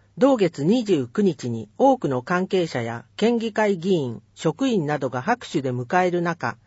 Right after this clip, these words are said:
初登庁しました。登庁セレモニーの後、職員に向けて、同じやり方の踏襲だけでは激しく変化する社会の中で群馬県は浮上できない。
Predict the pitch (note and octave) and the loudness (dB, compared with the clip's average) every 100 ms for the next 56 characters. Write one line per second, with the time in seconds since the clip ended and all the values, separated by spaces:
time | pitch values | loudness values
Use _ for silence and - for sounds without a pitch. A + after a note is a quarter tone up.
0 | _ _ D3+ - - C4+ G#3 C3+ B2+ A#2+ | _ _ -10 -6 0 0 0 -4 -4 -6
1 | B2+ - A2+ - _ _ _ _ _ _ | -8 -8 -12 -12 _ _ _ _ _ _
2 | _ _ B3+ C4+ C4 C4 - C4+ A#3 D3 | _ _ 2 4 4 2 4 2 4 2
3 | B2 B2 A#2+ B2 D3+ B2+ A#2+ - _ _ | -2 -6 -6 -6 -6 -6 -8 -10 _ _
4 | - F3 C4 C4 G3 B2+ A#2+ A2+ C#3+ C3+ | -2 -2 2 2 2 0 -4 -6 -8 -6
5 | C3+ B2 _ _ _ _ _ _ _ D#3+ | -4 -6 _ _ _ _ _ _ _ 0
6 | F#3 A#3 A#3+ G3+ G#3 G#3 A3+ A3 A3 G#3 | 2 2 2 2 2 0 0 2 2 2
7 | A3 A3 A3+ A3 G3 G#3 F#3 B2 A#2 - | 2 2 0 0 2 0 0 0 -2 -6
8 | - E3 C4+ - F3+ A3 G#3+ F#3 - C#3 | -4 0 0 0 0 2 0 0 -2 -6
9 | C#3 A3 G#3 F3+ C3+ C3 E3 D3+ A#2+ A2 | -2 -2 2 2 2 -2 -4 -4 -6 -6
10 | - E3+ A3+ A#3 A#3 E3+ C3 A#2+ C3+ E3 | -4 0 2 2 2 0 0 -4 -2 2
11 | G3+ F3+ D3+ F3+ C3 G#2 | 2 2 -2 -2 -4 -6